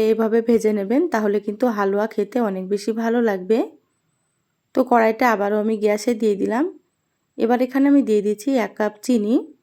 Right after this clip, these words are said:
তো আমি এখানে যতটা পরিমাণে সুজি নিয়েছি ততটা এখানে আমি চিনি দিয়ে দিলাম। মিষ্টিটা আপনারা নিজেদের টেস্ট অনুযায়ী ব্যবহার করবেন। এবার এখানে আমি দেড় কাপ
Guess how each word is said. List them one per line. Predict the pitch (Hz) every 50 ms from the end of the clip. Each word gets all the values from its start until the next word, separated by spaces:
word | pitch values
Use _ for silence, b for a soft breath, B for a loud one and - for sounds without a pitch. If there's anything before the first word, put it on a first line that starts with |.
| _ _ _ _ _ _ _ _ _ _ _ _ _ -
তো | -
আমি | 220 214 226 220 220
এখানে | 220 220 254 254 254
যতটা | 240 214 208 - 208 202 220 214
পরিমাণে | 220 226 240 226 214 220 220 247
সুজি | 247 - - 220 196 202 226
নিয়েছি | 226 220 214 202 202 - - 277
ততটা | - 240 208 208 208 - 220 214
এখানে | 208 202 208 - 208 208 214
আমি | 220 240 262
চিনি | 254 - 254 220 226 208 196
দিয়ে | 214 202 190
দিলাম। | 196 202 208 220 277 415 453 - - _ _ _ _ _ _ _ _ _ _ _ _ _ _
মিষ্টিটা | 226 240 247 247 - 277 269 269 277 262 262
আপনারা | 254 262 262 262 262
নিজেদের | 262 240 214 196 214 196 226 233 233
টেস্ট | - 208 214 214 - -
অনুযায়ী | 214 220 220 208 226 240 247
ব্যবহার | 220 208 185 185 202 208 202 202
করবেন। | 208 - 220 202 190 214 262 370 480 - - _ _ _ _ _ _ _ _ _ _ _
এবার | - 220 233 233 226
এখানে | 226 226 - 240 240 240
আমি | 247 277 262 220 214
দেড় | 214 202 196 -
কাপ | 233 240